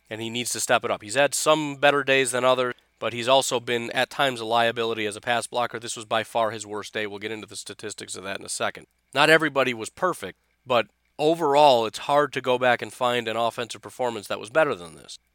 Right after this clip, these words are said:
The offensive line could have done better. It wasn't Aaron Jones' best day,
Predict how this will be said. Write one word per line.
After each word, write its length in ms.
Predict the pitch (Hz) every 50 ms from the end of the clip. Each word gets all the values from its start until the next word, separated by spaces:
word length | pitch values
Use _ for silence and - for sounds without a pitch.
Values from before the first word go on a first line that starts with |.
| _ -
The 100 | - 117
offensive 360 | 123 - 147 135 123 123 120
line 240 | 123 131 135 135 131
could 100 | - 131
have 100 | 127 123
done 200 | 123 120 117 117
better. 200 | 120 117 117 117 - _ _ _ _ _ _ -
It 20 |
wasn't 220 | 117 117 117 135
Aaron 220 | 131 131 127 123 117
Jones' 440 | 123 123 123 127 120 110 110 113 107
best 320 | 110 120 110 107 - -
day, 200 | 117 110 107